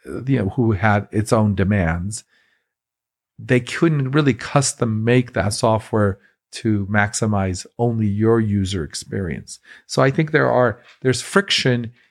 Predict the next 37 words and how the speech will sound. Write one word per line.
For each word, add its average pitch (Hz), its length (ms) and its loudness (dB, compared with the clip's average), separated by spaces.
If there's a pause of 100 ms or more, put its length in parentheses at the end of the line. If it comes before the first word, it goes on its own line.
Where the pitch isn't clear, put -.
(200)
in 135 360 4
electronic 110 520 2
health 113 300 0
records 92 520 0 (420)
that 104 260 2
go 104 400 2
beyond 110 880 2 (180)
what 104 380 -6
the 104 120 -2
doctor 95 800 0
needs 92 480 -2
and 90 120 -2
what 90 120 -6
the 90 80 -10
patient 92 460 -2
needs. 82 360 -6
And 90 300 -6
there's 87 300 -4
these 92 240 -2 (160)
other 92 220 0
concerns. - 760 -8
The 139 80 2
other 180 180 4
thing 165 260 0
electronic 117 580 0
health 110 220 0
records 107 300 -2
don't 101 260 -2
do 101 380 -2 (160)
very 101 440 0
well 110 400 0 (240)
is 110 100 -2
getting 123 220 0
rid 123 160 2
of 117 100 0
the 107 100 0
need 110 540 -2